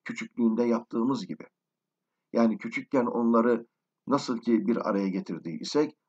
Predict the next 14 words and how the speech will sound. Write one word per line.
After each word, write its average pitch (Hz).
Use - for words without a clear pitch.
aynı 127
şekilde 85
dağıldıktan 98
sonra 92
tekrar 87
bir 98
araya 101
getirebiliriz. 80
Küçükken 147
yaptığımız 131
gibi 95
fekeyfe 160
bil -
kebir, -